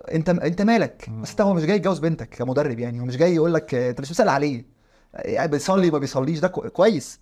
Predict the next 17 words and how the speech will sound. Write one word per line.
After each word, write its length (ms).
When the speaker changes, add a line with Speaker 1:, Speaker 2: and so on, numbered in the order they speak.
Speaker 1:
بصلي 360
بقى 120
ما 60
بصليش 280
ده 80
ربنا، 440
ده 140
مش 160
ليك 140
انت. 180
آه، 400
انا، 480
انا 120
ومجدي 340
في 60
نفس 180
المكان، 460